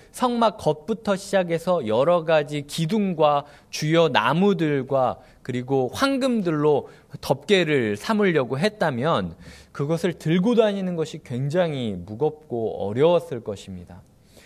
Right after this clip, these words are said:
그리고 그 예배 안에 계시는 하나님을 소중히 여기보다는 그 예배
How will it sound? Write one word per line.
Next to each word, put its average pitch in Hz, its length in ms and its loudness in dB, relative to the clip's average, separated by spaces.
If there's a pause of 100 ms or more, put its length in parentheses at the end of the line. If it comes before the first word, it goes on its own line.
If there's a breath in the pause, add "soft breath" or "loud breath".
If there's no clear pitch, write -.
(160 soft breath)
그리고 160 500 0 (200 loud breath)
그 208 400 4
예배 156 400 4
안에 147 500 2
계시는 170 520 -2
하나님을 190 640 -2
소중히 196 480 -2
여기보다는 127 760 -2 (320 loud breath)
그 143 140 -4
예배 151 600 2